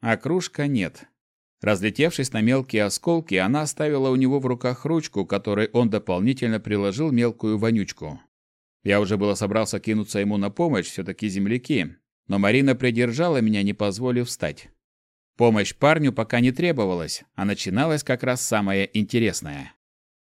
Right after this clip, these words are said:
Один из осколков от кружки прилетел прямо в морду орка, что проходил мимо и тащил в лапах штук пять кружек с каким-то забористым пойлом.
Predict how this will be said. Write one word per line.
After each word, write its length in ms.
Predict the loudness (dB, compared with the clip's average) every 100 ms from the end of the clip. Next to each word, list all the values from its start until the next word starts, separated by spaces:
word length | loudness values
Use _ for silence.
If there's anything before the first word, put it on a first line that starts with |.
| _ _ _ _ _ _
Один 340 | -4 2 2 2
из 120 | 0
осколков 580 | -2 0 0 2 -2 -2
от 120 | -2
кружки 440 | 0 0 0 -2
прилетел 560 | -4 0 0 0 0 -2
прямо 340 | 0 0 2
в 80 | 2
морду 400 | 2 0 2 0 2
орка, 380 | 2 2 -4
что 180 | -4 -4
проходил 420 | -4 -2 0 2
мимо 320 | 2 2 2 0
и 40 |
тащил 440 | 0 -4 -2 -2
в 80 | 0
лапах 440 | 0 0 0 -4 -4
штук 320 | -6 -6 -2
пять 220 | -4 -2
кружек 400 | 0 0 0 -4
с 60 | -6
каким-то 420 | -6 -4 -2 -2
забористым 580 | -2 0 -2 -2 -4 -2
пойлом. 500 | 0 0 0 -6